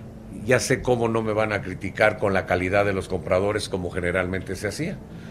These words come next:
Te hago responsable a que tú palomes la lista, nos sugieras a quiénes,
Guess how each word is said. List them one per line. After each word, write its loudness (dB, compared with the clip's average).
Te 6
hago 6
responsable 2
a 2
que -4
tú -4
palomes 2
la 4
lista, -2
nos 0
sugieras 4
a 2
quiénes, 0